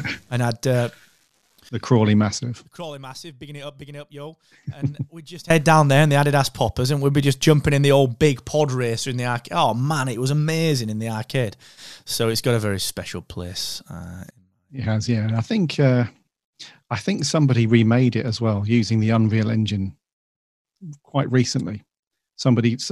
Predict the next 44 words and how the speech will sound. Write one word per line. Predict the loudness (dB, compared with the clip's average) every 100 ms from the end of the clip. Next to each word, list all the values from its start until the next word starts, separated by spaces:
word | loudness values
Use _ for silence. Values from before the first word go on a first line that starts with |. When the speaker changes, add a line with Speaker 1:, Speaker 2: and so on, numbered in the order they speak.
| -8
Speaker 1:
like | -4 -2 -2
a |
fan, | 0 2 4 0
just | -2
remade | 0 2 4 2 0 -2
the | -2
whole | -2 -2
game, | -2 -2 -4 -10 _ _ _
like, | -20 -20 -20 _ _ _
from | -4 -4
scratch | 0 -2 -2 -8 -18 _ _ _ _ _
using | -2 0 0 0
the | 0
Unreal | 0 -2 -4
Engine. | -4 -6 -6
It's, | -6 -6
it's | -6
pretty | -4 -2 0
awesome. | 0 -2
There's | -4 -2
a, | -4 -6 _ _ _ _ _ _
if | 0
anyone | 4 6
wants | 4
to | 0
check | -2 0
it |
out, | -2
just | 0 2
YouTube | 2 2 2 0
it, | -2
just | -4 -4
do |
a | -2
search | -2 -4 -4
for | -6 -8 -4
pod | -4 -2
racing, | -2 -2 -2 -2 0
Unreal | 2 2 2 2
Engine | 0 0
or | 0
something | -2 -2 -4
like | -6
that. | -8